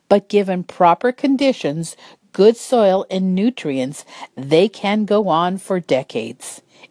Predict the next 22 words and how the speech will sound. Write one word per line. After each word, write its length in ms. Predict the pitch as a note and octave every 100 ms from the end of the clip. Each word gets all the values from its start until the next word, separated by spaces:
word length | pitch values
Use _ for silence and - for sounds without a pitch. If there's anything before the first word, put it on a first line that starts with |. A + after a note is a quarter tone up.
| -
It's 200 | E4+ -
an 100 | A3+
aspirational 840 | E3+ D#3+ - D#3+ C#3+ - C#3+ B2
term. 380 | - A#2+ G#2+ C3 _ _ _ _ - - -
So 440 | - - B3+ D#4 F4+
if 260 | F3 E3+ -
you're 240 | G3 E3+
over 320 | - G3 A3+ B3
age 220 | C4 B3+
sixty-five, 960 | - C4+ - C#4+ C4+ D4+ C#4 A3+ G3+
the 220 | - E3+ F#3
next 320 | G3 G#3 -
time 240 | A#3 A3+
someone 380 | - A#3 A3+ A#3+
calls 380 | - A3 A3 A3
you 140 | A3+
a 80 | A#3
senior, 640 | - C4+ A#3 E3+ D3 D3 - - -
say 380 | - - - G3
you're 400 | A3 F#3+ F#3 F#3
a 60 |
perennial. 800 | F#3 G3 E3 C#3 C3 C3 - _